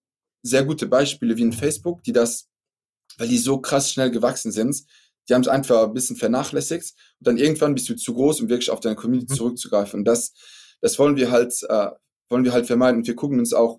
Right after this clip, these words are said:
Speaker 1: natürlich sehr viel, ähm, eine Plattform wie, wie Reddit an.
Speaker 2: Mhm.
Speaker 1: Und, ähm, und da gibt's eben auch sehr viele Learnings, ähm, die man ziehen kann, was funktioniert, was eben nicht gut funktioniert.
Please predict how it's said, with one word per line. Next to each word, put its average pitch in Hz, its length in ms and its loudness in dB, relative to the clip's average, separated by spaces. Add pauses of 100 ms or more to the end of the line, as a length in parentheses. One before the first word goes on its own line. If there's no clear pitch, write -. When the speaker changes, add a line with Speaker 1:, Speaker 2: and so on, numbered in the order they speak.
Speaker 1:
natürlich 117 420 -2
sehr 127 140 2
viel, 131 420 -2 (440)
ähm, 110 200 4
eine 110 140 -2
Plattform 117 400 -2
wie, 104 320 -2 (600)
wie 120 120 0
Reddit 139 380 2
an. 147 280 -6 (600)
Speaker 2:
Mhm. 131 260 2 (220)
Speaker 1:
Und, 117 340 2 (100)
ähm, 107 360 -2
und 110 140 -4
da 123 80 2
gibt's 139 200 0
eben 117 200 2
auch 117 140 2
sehr 120 200 2
viele 120 180 -2
Learnings, 110 720 0
ähm, 104 240 -6
die 110 120 -4
man 104 160 -2
ziehen 120 260 -2
kann, 135 220 -2
was 117 160 0
funktioniert, 131 440 -4
was 113 140 -2
eben 113 160 -2
nicht 117 240 -4
gut 113 160 -8
funktioniert. 101 500 -10